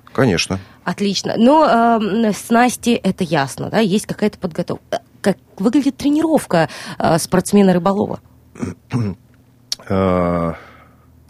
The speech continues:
Speaker 1: ну, прежде всего хочу сказать, что рыболовный спорт, это, м, он так же, как и другие виды спорта некоторые, да, делится на несколько дисциплин. Это ловля поплавочной удочкой, ловля донной удочкой, ловля мормышкой со льда, ещё там несколько дисциплин.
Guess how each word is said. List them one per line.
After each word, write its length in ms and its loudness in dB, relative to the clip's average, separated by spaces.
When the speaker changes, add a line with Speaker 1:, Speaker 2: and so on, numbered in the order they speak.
Speaker 1:
ну, 180 4
прежде 360 2
всего 220 2
хочу 220 -2
сказать, 280 0
что 340 2
рыболовный 400 2
спорт, 400 -2
это, 220 0
м, 800 0
он 260 2
так 180 0
же, 80 -6
как 200 -4
и 60 2
другие 360 0
виды 160 -2
спорта 400 0
некоторые, 420 0
да, 160 2
делится 360 -2
на 80 2
несколько 420 -2
дисциплин. 560 -2
Это 140 -6
ловля 260 0
поплавочной 600 -2
удочкой, 360 -4
ловля 240 0
донной 320 2
удочкой, 460 -2
ловля 320 -2
мормышкой 420 -4
со 120 -6
льда, 180 2
ещё 180 -2
там 140 -4
несколько 240 -6
дисциплин. 420 -6